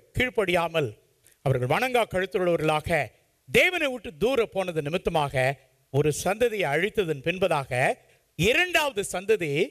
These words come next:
அந்த விருத்த சேதனத்தின் அனுபவத்தை, அந்த உடன்படிக்கையின் அனுபவத்தை அவர்கள் பெறாதவர்களாக காணப்பட்டார்கள்.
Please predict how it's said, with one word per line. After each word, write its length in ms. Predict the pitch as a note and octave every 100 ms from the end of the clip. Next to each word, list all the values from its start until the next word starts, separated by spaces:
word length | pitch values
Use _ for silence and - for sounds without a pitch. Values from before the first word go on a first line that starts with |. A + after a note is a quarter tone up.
| -
அந்த 160 | - D3
விருத்த 320 | C#3+ G#3 - F#3
சேதனத்தின் 480 | F3+ E3+ D#3 - C3
அனுபவத்தை, 380 | D3+ E3 D#3+ D#3+
அந்த 140 | C#3
உடன்படிக்கையின் 760 | C3+ G3+ D4 B3+ G#3 - F3+ D#3
அனுபவத்தை 440 | F#3 G3 - E3 D4 - - _
அவர்கள் 360 | - C#3+ B2+ -
பெறாதவர்களாக 800 | D#3+ G#3 G3 D#3+ D3 C#3+ D3+ -
காணப்பட்டார்கள். 760 | C3+ B2 A2+ A#2 A#2+ G#2 -